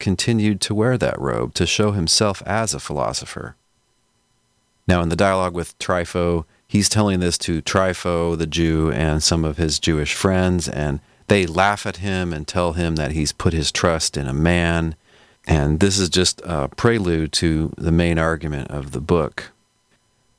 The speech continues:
Here's the interesting thing. If you read this conversation that Justin has with the old man, and remember, this is at a time when Justin is a fully committed disciple of Platonism. He is a Platonist. That is his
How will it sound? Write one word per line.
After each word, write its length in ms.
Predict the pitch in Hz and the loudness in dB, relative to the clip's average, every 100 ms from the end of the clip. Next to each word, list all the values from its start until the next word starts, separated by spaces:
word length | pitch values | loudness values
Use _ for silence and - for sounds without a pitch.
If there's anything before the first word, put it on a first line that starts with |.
| _ _ _ _ _ _ - | _ _ _ _ _ _ 2
Here's 220 | 180 156 | 2 4
the 120 | 117 | 2
interesting 400 | 104 95 95 85 | 2 0 0 0
thing. 240 | - 85 | 0 0
If 160 | 85 - | 0 0
you 100 | 107 | 0
read 200 | 127 139 | 2 2
this 160 | 110 - | 0 0
conversation 800 | - 104 95 90 95 90 - 82 | 0 -2 0 0 0 0 0 -2
that 100 | 76 | 0
Justin 380 | 85 85 85 | 0 0 -2
has 340 | 80 85 82 80 | 0 0 0 -2
with 160 | 80 | -4
the 140 | 82 78 | -2 -2
old 220 | 76 73 | -2 0
man, 500 | 80 82 80 78 80 _ _ _ _ | 0 2 0 -2 -6 _ _ _ _
and 80 | 87 | 2
remember, 260 | 87 85 82 | 2 2 2
this 220 | 87 98 | 2 2
is 140 | 85 | 0
at 140 | 80 78 | 0 -2
a 40 | |
time 460 | - 101 98 80 78 | -2 0 0 0 -2
when 160 | 78 | -2
Justin 480 | 78 85 - 85 76 | 0 0 0 -2 -2
is 140 | 65 | -2
a 60 | 73 | -2
fully 340 | - 95 87 85 | 0 2 2 0
committed 680 | - 85 85 80 71 78 - _ _ - | 0 0 2 0 -4 -8 -16 _ _ -6
disciple 600 | 78 - 92 98 71 67 | 0 2 2 0 -6 -6
of 140 | - | -8
Platonism. 800 | - 95 98 - 62 - 50 - _ _ | -2 0 0 -4 -6 -8 -10 -10 _ _
He 160 | 90 95 | 2 4
is 140 | 85 | 2
a 80 | 76 | -2
Platonist. 600 | - 101 90 73 55 - | 0 0 0 -2 -4 0
That 180 | 85 82 | 0 0
is 160 | 76 | 0
his 380 | - 80 76 - | 0 0 0 -6